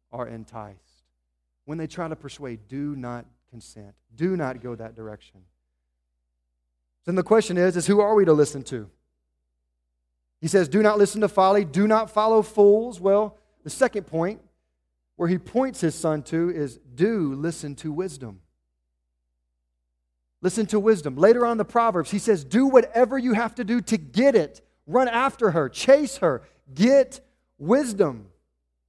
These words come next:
And it's interesting the way he even brings wisdom on the scene. It's been so far a father speaking to a son. Now we see wisdom itself is going to speak to people. Look at verse twenty and twenty-one.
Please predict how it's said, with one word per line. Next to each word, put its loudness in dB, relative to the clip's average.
And 0
it's 0
interesting -6
the 0
way 2
he 0
even -6
brings -4
wisdom -2
on -2
the -4
scene. -2
It's -4
been 2
so 4
far 2
a 2
father 0
speaking -2
to 0
a 2
son. -2
Now 0
we 0
see 0
wisdom -2
itself -2
is -2
going -2
to -4
speak -8
to -6
people. -6
Look -4
at -12
verse -2
twenty -8
and -8
twenty-one. -10